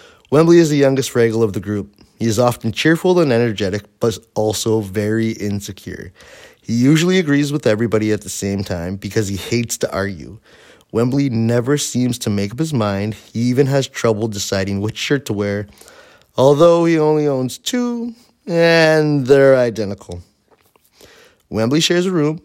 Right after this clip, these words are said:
with his best friend Gobo. He loves to play the bongos, and he works as a siren for the Fraggle Rock Volunteer Fire Department. Wembley was named after Wembley Stadium. In the context of the show,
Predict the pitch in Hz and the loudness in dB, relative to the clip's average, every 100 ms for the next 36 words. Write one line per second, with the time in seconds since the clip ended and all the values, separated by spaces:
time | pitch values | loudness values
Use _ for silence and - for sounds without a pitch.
0 | _ 113 107 101 110 107 - 139 123 110 | _ -6 -6 -6 -6 -6 -4 -4 0 0
1 | 110 117 117 _ _ - _ - 117 117 | 0 -6 -10 _ _ -20 _ -6 -2 0
2 | 120 113 107 117 113 101 95 131 170 202 | 0 -2 -6 -2 -2 0 0 2 2 0
3 | 233 254 - _ 120 110 110 101 107 175 | -2 -6 -14 _ -2 -2 -2 -4 -2 -4
4 | - 175 185 196 - 165 151 92 80 113 | -2 -4 0 0 2 2 2 -2 -6 -8
5 | - - - - 117 95 - - 104 113 | -14 -20 -8 -2 -2 -2 -6 -4 0 0
6 | 117 123 110 98 92 95 95 - _ 107 | 0 -2 -2 -8 -12 -14 -16 -20 _ -2
7 | 101 98 - - 98 107 117 117 113 - | 0 0 -4 -14 -2 0 2 -2 -6 -6
8 | 110 107 95 - 95 90 71 - 82 - | -4 -4 -6 -8 -6 -6 -10 -12 -12 -12
9 | 64 - _ _ _ _ _ _ _ - | -18 -20 _ _ _ _ _ _ _ -2
10 | 110 117 139 147 156 135 131 127 120 107 | 0 2 4 4 4 4 4 2 0 0
11 | 98 95 104 113 - 101 101 101 101 101 | -4 -4 -4 -6 -4 -2 -2 -4 -4 -8
12 | _ - 107 107 - 117 120 139 135 160 | _ -8 -4 -4 -2 -2 0 -2 -4 -2
13 | 160 156 - 85 - | 0 0 -4 -6 -10